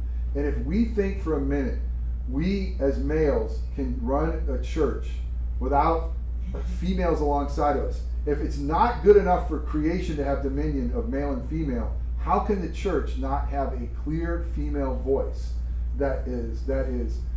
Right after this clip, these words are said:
helping us see through things? So I am calling for this K C Women's Council. These are called and biblically qualified and mature female leaders providing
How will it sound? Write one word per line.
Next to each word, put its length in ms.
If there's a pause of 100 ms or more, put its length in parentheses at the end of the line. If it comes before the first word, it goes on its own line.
(220)
helping 400
us 200
see 280
through 340
things? 260
So 420 (400)
I 300
am 260
calling 480
for 340
this 240
K 280
C 200
Women's 380
Council. 440
These 200
are 140
called 560
and 120
biblically 460
qualified 640
and 100
mature 400
female 480
leaders 400 (340)
providing 560